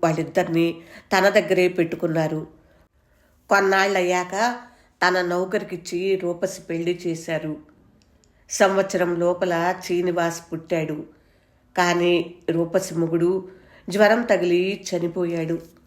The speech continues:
ఆ తర్వాత ఏమైంది అమ్మమ్మ? నువ్వు పుట్టావు. అప్పుడింకా వాళ్ళకి జాలిగుండెలుండేవి.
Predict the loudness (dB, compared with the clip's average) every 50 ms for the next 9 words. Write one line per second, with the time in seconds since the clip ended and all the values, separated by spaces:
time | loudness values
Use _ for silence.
0 | _ _ _ _ _ _ _ _ _ _ _ _ -4 -2 -2 -2 0 -2 -2 0
1 | 0 0 0 0 0 0 0 2 2 2 2 0 -2 -12 -4 -2 2 2 2 4
2 | 4 2 2 2 0 -2 -4 -6 -6 -10 -6 -4 -4 -2 -2 -2 -4 -2 -2 -2
3 | -4 -4 -8 -14 -20 _ _ _ _ _ _ _ -20 -20 _ -16 -4 0 2 2
4 | 2 2 0 2 2 0 0 0 2 2 4 4 2 -2 -4 -6 -6 -12 -18 _
5 | _ _ _ _ _ _ _ _ _ _ _ 0 0 0 0 0 0 2 2 0
6 | 0 0 0 0 0 0 0 0 0 0 2 0 -2 -2 0 0 0 0 0 -2
7 | 0 0 2 2 2 2 0 0 0 0 0 0 0 -2 -2 0 0 0 0 0
8 | -2 -4 -4 -10